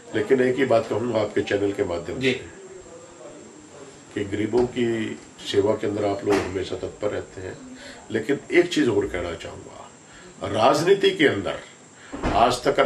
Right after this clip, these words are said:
Speaker 1: अग्रवाल समाज की उपेक्षा बहुत हुई है। आप सबको एकजुट होकर राजनीति के क्षेत्र के अंदर भी अपने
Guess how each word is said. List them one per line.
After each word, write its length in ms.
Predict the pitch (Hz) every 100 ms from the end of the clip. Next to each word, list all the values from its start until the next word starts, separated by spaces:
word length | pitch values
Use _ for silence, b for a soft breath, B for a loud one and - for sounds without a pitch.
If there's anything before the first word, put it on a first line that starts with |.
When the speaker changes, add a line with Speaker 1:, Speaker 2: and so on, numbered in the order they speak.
| 135 - - - -
Speaker 1:
अग्रवाल 480 | 117 117 165 156 147
समाज 420 | 135 117 117 120
की 100 | -
उपेक्षा 400 | 120 117 - 107
बहुत 300 | 82 - -
हुई 260 | - - -
है। 1160 | - - - - - - - - - - - - B B B B - 107
आप 120 | 113
सबको 440 | - 143 127 139 143 139 - - - - - - - - - - - - - 113
एकजुट 440 | 127 113 127 131
होकर 1160 | - 104 - - - - - - - - - 98
राजनीति 680 | 101 110 127 123 135 135
के 120 | 127 123
क्षेत्र 480 | - - 104 143
के 140 | 123 120
अंदर 240 | 101 110
भी 180 | 113 120
अपने 300 | 101 - 107